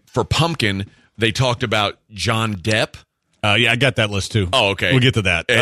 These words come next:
Speaker 2: Uh, yeah, but the,
Speaker 1: and there's a really funny one on there
Speaker 2: uh,
Speaker 1: too.
Speaker 2: here's another one. Robin Wright.
Speaker 1: Okay.
Speaker 2: For Mia Wallace.
Speaker 1: Yeah.
Speaker 2: And Pam Grier.
Speaker 1: Ooh, Pam Grier would have been good.
Speaker 2: Yeah,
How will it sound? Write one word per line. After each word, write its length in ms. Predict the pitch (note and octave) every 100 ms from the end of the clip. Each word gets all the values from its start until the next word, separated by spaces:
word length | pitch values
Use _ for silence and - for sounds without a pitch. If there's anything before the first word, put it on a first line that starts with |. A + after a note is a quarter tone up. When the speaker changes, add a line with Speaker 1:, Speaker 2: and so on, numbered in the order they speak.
| G#2+
Speaker 2:
Uh, 100 | A2+
yeah, 120 | A#2+
but 180 | G#2+ G#2
the, 80 | B2
Speaker 1:
and 120 | C3+
there's 140 | C3+ B2
a 40 |
really 240 | C3 C3 G#2+
funny 320 | - C3 G2+
one 160 | E2+
on 160 | E2 D#2+
there 160 | D#2+ D#2
Speaker 2:
uh, 80 | G2+
Speaker 1:
too. 180 | E2+ D#2
Speaker 2:
here's 220 | B2 B2
another 180 | B2 G2+
one. 80 | F#2+
Robin 340 | A2+ A2 G#2+
Wright. 300 | G#2 A2+ - _ _ _ _ _ _ _ - -
Speaker 1:
Okay. 380 | A#2+ C#3 C3+ D#3+ _ _ _ -
Speaker 2:
For 120 | - A2
Mia 180 | A2+
Wallace. 440 | A2 A2+ B2 - -
Speaker 1:
Yeah. 240 | G#2 C3+ C3+
Speaker 2:
And 120 | G2+
Pam 360 | - C#3+ E3+ E3+
Grier. 400 | E3 F3 F#2+ - _ _ _ _ -
Speaker 1:
Ooh, 160 | B2+ G2+
Pam 220 | A2 G#2+
Grier 140 | G2+ G2
would 80 | F2+
have 60 |
been 120 | E2+
good. 240 | E2 D2+ D#2
Speaker 2:
Yeah, 380 | B2 G#2+ E2+